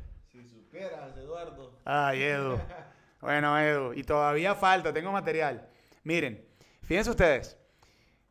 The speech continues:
Speaker 2: ¿Cómo se explica esto? Sencillo, sencillo. Miren, ¿por cómo se explica esto? El Dixie. Las monedas del mundo sufren, se vienen a la baja cuando este señor, el dólar de los Estados Unidos, va al alza.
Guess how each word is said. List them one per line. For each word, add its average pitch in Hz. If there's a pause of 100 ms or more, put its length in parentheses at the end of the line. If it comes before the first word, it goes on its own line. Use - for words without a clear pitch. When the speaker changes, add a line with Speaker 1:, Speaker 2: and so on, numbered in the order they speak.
(280)
Speaker 2:
¿Cómo -
se -
explica 190
esto? - (500)
Sencillo, 208 (300)
sencillo. 185
Miren, 160
¿por 156
cómo 208
se 208
explica 202
esto? 151
El 180
Dixie. 170 (1200)
Las 156
monedas 165
del 165
mundo 156 (300)
sufren, 156
se 147
vienen 196
a 190
la 190
baja 175
cuando 151
este 190
señor, 180
el 151
dólar 190
de 190
los 185
Estados 196
Unidos, 180
va 180
al 202
alza. 214